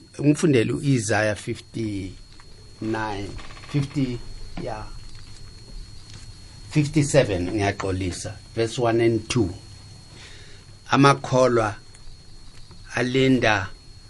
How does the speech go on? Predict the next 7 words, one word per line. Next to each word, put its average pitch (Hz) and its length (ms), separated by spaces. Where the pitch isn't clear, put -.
kwenye 110 420
indawo. 92 640
Isaiah 110 400
fifty-seven, 107 880
one 104 220
and 101 280
two. 92 240